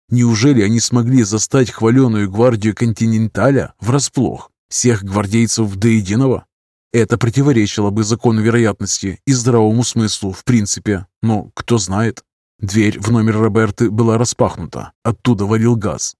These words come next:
Реджи направил в ту сторону оба своих пистолета и неторопливо, готовый в любой момент отреагировать на опасность, двинулся туда.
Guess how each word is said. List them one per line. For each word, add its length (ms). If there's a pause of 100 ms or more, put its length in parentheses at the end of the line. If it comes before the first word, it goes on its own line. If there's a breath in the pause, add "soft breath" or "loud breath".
(100)
Реджи 340
направил 340
в 60
ту 140
сторону 440
оба 200
своих 300
пистолета 500
и 140
неторопливо, 840
готовый 500
в 100
любой 280
момент 360
отреагировать 680
на 100
опасность, 600
двинулся 480
туда. 380